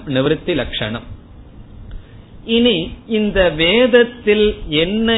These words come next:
இந்த இரண்டு மைய கருத்து இருக்கின்றதோ அந்த கருத்தையே ஒரு ரிஷியானவர் தன்னுடைய வாயில் வழியாக கொடுத்தால் அந்த நூல்களுக்கெல்லாம்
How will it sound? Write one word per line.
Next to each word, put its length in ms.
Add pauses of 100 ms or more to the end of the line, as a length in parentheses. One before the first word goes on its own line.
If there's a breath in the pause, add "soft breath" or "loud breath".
இந்த 300 (500)
இரண்டு 460
மைய 440
கருத்து 420
இருக்கின்றதோ 800 (600)
அந்த 380 (160)
கருத்தையே 920 (520)
ஒரு 320
ரிஷியானவர் 1000 (200)
தன்னுடைய 800 (380)
வாயில் 540 (100)
வழியாக 640
கொடுத்தால் 680 (600)
அந்த 380 (120)
நூல்களுக்கெல்லாம் 1200